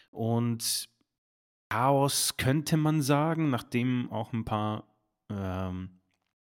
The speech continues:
ja, Picks etwas kurios waren. Vielleicht sprechen wir noch drüber, aber, ähm,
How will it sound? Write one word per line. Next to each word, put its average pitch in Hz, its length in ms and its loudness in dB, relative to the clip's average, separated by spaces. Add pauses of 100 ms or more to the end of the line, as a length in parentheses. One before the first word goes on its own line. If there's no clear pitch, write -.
(140)
ja, 98 160 -4
Picks - 460 -2
etwas - 500 -4
kurios 107 600 0
waren. 101 540 -6
Vielleicht 90 200 -12
sprechen 92 320 -8
wir 95 80 -4
noch 92 100 -6
drüber, 92 300 -4
aber, 87 240 -4 (840)
ähm, 90 500 -6